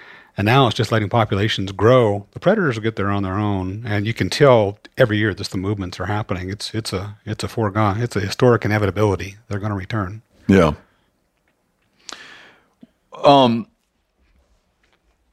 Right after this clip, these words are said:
Speaker 2: what would, let's say everything was for s-, let's say, you don't like this?
Speaker 1: No,
Speaker 2: The,
Speaker 1: go
Speaker 2: the
Speaker 1: ahead.
Speaker 2: let's says.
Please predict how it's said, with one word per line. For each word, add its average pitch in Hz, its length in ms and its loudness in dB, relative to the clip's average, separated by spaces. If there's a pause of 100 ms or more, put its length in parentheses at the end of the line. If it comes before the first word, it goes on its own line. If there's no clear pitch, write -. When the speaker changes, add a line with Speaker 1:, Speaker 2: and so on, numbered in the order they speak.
(420)
Speaker 2:
what 156 320 2
would, 165 340 -4
let's 165 200 6
say 208 140 6
everything 147 260 4
was 120 100 2
for - 120 -8
s-, - 180 -8
let's 131 160 4
say, 143 320 4 (2250)
you 120 80 -2
don't 113 100 6
like 107 160 4
this? - 200 -4 (760)
Speaker 1:
No, 143 120 2
Speaker 2:
The, - 0 -
Speaker 1:
go 107 60 6
Speaker 2:
the 147 60 6
Speaker 1:
ahead. 113 140 6
Speaker 2:
let's 110 180 6
says. 123 340 4